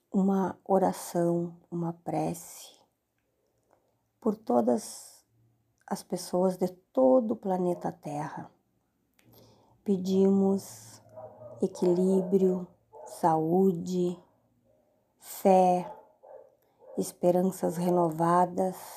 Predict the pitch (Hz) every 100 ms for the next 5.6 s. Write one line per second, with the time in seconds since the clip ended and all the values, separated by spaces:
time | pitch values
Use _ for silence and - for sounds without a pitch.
0 | - - - - _ _ _ _ _ _
1 | _ _ _ - - _ 208 220 254 254
2 | 269 226 190 190 196 196 196 180 180 180
3 | 190 190 180 180 190 - - - _ _
4 | _ _ _ - 185 185 180 - 175 -
5 | 170 175 175 202 196